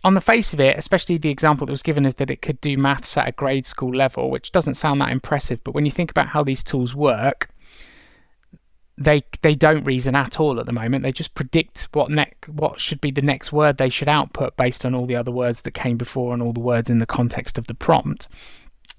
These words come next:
So to be able to actually do mathematical reasoning gives them a better understanding of the world and the, therefore the, um, a better ability to, like, plan and take actions,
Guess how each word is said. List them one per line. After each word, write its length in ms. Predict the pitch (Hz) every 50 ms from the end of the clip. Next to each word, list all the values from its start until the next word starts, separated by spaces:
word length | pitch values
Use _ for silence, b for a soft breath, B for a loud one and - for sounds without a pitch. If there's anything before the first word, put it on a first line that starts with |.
| - _ -
So 120 | - - 156
to 120 | - -
be 80 | - 160
able 160 | 175 180 190
to 120 | - -
actually 280 | 170 - - - - 151
do 160 | - 156 147
mathematical 580 | 147 147 139 123 - 156 143 - - - - 131
reasoning 560 | 139 160 165 160 - - 120 113 123 143 160 b b b b b b b -
gives 180 | 156 143 -
them 140 | - 139 139
a 40 | 139
better 320 | - 147 135 - - 143
understanding 600 | 139 135 131 127 - - - 143 135 131 123 123
of 100 | 123 -
the 80 | - 123
world 460 | 123 131 123 117 117 123 143 151 - b b b b b b b
and 160 | - 131 135
the, 160 | 131 135 131 -
therefore 360 | 143 135 131 127 - - 135 127
the, 220 | 131 131 127 131 - -
um, 340 | 147 139 139 135 131 131 - -
a 60 | -
better 320 | - 156 139 139 135 131 -
ability 540 | 151 131 - 151 143 139 - - - 131
to, 160 | - - 147 135
like, 300 | 127 127 123 - - -
plan 400 | - - 156 135 135 165 180 185
and 100 | 170 -
take 220 | - 135 127 -
actions, 580 | 143 135 131 - - - 196 208 220 220 -